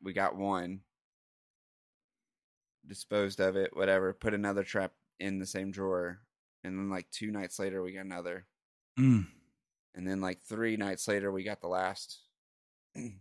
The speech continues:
Speaker 1: Or one was, yeah, I don't wanna go into detail. There was some ba-, there were some
Speaker 2: <laughs>
Speaker 1: babies.
Speaker 2: Do you think you have any, do you have, you think you have any more?
Speaker 1: I don't think so. I think, I think, I think we're good now. We're in the clear. I've had the,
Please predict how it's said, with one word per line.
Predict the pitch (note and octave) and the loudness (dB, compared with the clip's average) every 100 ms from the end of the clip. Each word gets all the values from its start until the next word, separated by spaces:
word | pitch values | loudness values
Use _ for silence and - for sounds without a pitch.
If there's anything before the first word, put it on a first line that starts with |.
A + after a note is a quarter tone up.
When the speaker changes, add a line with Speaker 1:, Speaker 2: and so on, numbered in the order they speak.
| _ _ _ _ G#2+ | _ _ _ _ 4
Speaker 1:
Or | A#2 | 4
one | A2 B2 B2+ | 4 2 2
was, | A#2 G2+ - _ _ _ _ _ _ _ | 2 0 -8 _ _ _ _ _ _ _
yeah, | D#2+ F2 F2 E2 E2 F#2 F#2+ | -8 -2 2 2 0 -2 -4
I | |
don't | F2 E2+ | -4 -6
wanna | E2+ E2+ | -6 -4
go | E2+ | -4
into | F2 F2+ E2 E2+ - - | -4 -6 -8 -10 -18 -10
detail. | F2+ F2+ F#2 F2 F2 | -8 -4 0 2 2
There | G#2+ | 2
was | G2+ F#2+ | 2 -2
some | F2+ | -2
ba-, | F#2 F#2+ G#2 | 0 0 0
there | G#2+ | 0
were | F#2 | 0
some | F#2+ | -2
Speaker 2:
<laughs> | F2 | -2
Speaker 1:
babies. | F2 F2 F2+ F#2 - - - _ _ _ _ _ _ - - - - - - - - _ - | -2 -2 -6 -8 -12 -14 -20 _ _ _ _ _ _ -16 -12 -12 -14 -20 -20 -20 -20 _ 6
Speaker 2:
Do | A#2 | 10
you | |
think | A#2+ - | 12 12
you | B2 | 12
have | B2 | 12
any, | A2+ C3+ | 10 6
do | A#2 | 10
you | B2+ | 10
have, | A#2+ | 10
you | A#2+ B2 | 8 10
think | C#3 C3 | 10 12
you | |
have | A#2+ | 10
any | A2+ | 12
more? | G#2+ A2+ C3+ D3+ - _ _ _ _ _ _ | 12 12 10 6 4 _ _ _ _ _ _
Speaker 1:
I | D#3 | 6
don't | G#3 F#3+ | 8 8
think | D3 C#3+ | 6 4
so. | - C3 A#2+ G#2+ | 6 8 10 10
I | A#2 | 8
think, | C3+ - | 4 2
I | A#2 | 2
think, | C3 C3+ A#2 - - | 4 0 -2 -6 0
I | A#2 | 2
think | D3+ | 2
we're | C3 G2+ | -2 0
good | A2 G#2 | 2 2
now. | G2 F#2+ G2 | 2 0 0
We're | |
in | G#2+ | -2
the | A2 | -4
clear. | G#2+ G2+ G2 | -2 0 4
I've | A#2 C#3+ | 4 8
had | C#3 C#3 | 6 6
the, | A#2+ G#2+ F#2+ | 4 4 4